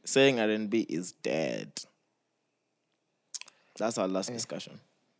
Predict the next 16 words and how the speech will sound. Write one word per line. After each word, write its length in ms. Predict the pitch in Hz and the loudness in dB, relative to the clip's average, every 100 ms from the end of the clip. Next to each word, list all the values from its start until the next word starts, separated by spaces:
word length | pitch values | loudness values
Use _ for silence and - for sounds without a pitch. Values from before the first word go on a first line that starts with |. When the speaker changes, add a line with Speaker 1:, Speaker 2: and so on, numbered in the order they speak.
| _ _ - - - | _ _ -20 -20 -12
Speaker 2:
Was 100 | 113 | -8
he 60 | |
saying 200 | 143 135 | -4 -2
it 100 | 131 | -2
for 100 | - | -4
publicity? 520 | 117 110 120 - 80 80 _ _ _ - | -6 -4 -4 -6 -10 -12 _ _ _ -12
Speaker 1:
Mm, 580 | 107 131 135 135 135 127 - - - - - - | -4 0 2 2 0 -2 -4 -6 -4 -12 -8 10
I 100 | 190 | 12
think, 280 | 311 349 - - _ _ - | 12 12 4 -8 _ _ 4
uh, 180 | 180 196 160 - | 4 6 2 2
<laughs> 220 | 120 127 | 0 0
I 40 | |
saw 160 | 113 156 | 0 2
someone, 440 | 151 123 107 104 - - - | 4 4 2 -2 -8 -18 -2
someone 360 | 127 131 120 | 2 4 4
responded, 600 | 104 101 - 117 107 98 | 2 -2 2 2 2 -2